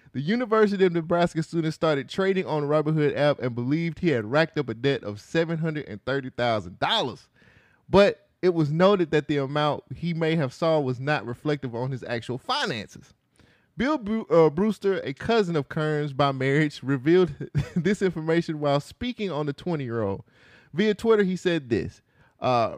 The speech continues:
Robinhood, <laughs> Robinhood reached out to our,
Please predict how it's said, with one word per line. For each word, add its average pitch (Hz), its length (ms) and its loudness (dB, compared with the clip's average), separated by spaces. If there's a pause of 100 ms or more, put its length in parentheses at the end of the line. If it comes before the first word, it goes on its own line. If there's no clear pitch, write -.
(100)
Robinhood, 190 760 2
<laughs> 147 280 -6
Robinhood 175 760 2
reached 160 380 -6
out 156 260 2
to 143 140 0
our, 131 200 2